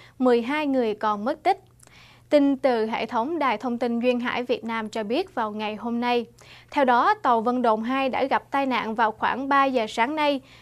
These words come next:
khi đang trên đường di chuyển từ cảng Malaysia về Việt Nam. Sau khi phát tín hiệu cấp cứu,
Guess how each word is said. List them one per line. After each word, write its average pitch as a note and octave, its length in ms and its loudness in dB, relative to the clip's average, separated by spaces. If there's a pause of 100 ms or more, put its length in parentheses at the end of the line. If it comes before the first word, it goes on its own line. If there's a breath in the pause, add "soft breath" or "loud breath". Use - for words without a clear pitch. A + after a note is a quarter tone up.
khi C#4+ 120 0
đang C4+ 240 4
trên C4+ 220 0
đường A3 280 2
di C4+ 140 0
chuyển B3 380 -2
từ A#3+ 240 0
cảng A3 340 0
Malaysia A#3+ 760 0
về A3 220 -2
Việt G#3+ 220 -6
Nam. A#3+ 260 2 (720 loud breath)
Sau E4+ 180 2
khi E4 260 0
phát D#4+ 240 -2
tín F#4+ 140 -2
hiệu C4 240 -2
cấp D#4 240 -2
cứu, D#4+ 260 0